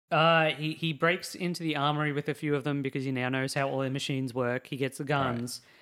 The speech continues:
Speaker 1: and he holds John Travolta and, uh, Forrest Whitaker hostage, but, of course, the guns aren't actually loaded because
Speaker 2: Yeah.
Speaker 1: he, he could figure out how to make them,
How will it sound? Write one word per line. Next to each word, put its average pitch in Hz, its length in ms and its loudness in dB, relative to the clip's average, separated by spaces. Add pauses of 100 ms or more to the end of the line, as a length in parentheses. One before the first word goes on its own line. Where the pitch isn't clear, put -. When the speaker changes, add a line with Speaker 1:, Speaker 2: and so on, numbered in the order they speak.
(200)
Speaker 1:
and 147 160 2
he 147 100 2
holds 156 540 2
John 151 200 0
Travolta 143 520 0
and, 127 220 -2
uh, 120 340 -2
Forrest 143 280 -2
Whitaker 131 220 -2
hostage, 160 520 -4
but, 143 160 0
of - 560 -20
course, 156 180 2
the 147 80 -6
guns 156 260 2
aren't 147 160 2
actually 135 320 -4
loaded 120 420 -2 (320)
because 131 260 -2
Speaker 2:
Yeah. 135 100 2
Speaker 1:
he, 143 200 0
he 160 240 -4
could 160 200 -2
figure 208 260 4
out 170 220 6 (280)
how 156 180 2
to 151 160 0
make 165 440 2
them, 131 320 -2